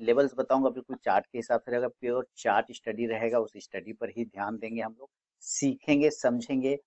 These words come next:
और आप अपने रिस्क मैनेजमेंट के हिसाब से अगर आपको ट्रेड करना है तो आप कीजिएगा, आपकी मर्जी है, क्योंकि आपके लाभ और नुकसान की जिम्मेदारी चैनल की बिल्कुल भी नहीं होगी।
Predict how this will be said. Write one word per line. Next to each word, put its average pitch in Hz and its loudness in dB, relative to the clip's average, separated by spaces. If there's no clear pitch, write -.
और 120 4
आप 110 2
अपने 117 -8
रिस्क 110 -10
मैनेजमेंट 98 -10
के 92 -20
हिसाब 90 -4
से - -16
अगर 95 -2
आपको - -8
ट्रेड 95 -10
करना 87 -12
है 87 -8
तो 87 -4
आप 82 -6
कीजिएगा, 107 0
आपकी 87 -10
मर्जी 90 -4
है, - 2
क्योंकि 120 -6
आपके 107 -2
लाभ 104 2
और 98 -4
नुकसान 95 -10
की 87 -20
जिम्मेदारी 82 -10
चैनल 76 -8
की - -20
बिल्कुल - -20
भी 127 -6
नहीं 98 -6
होगी। - -20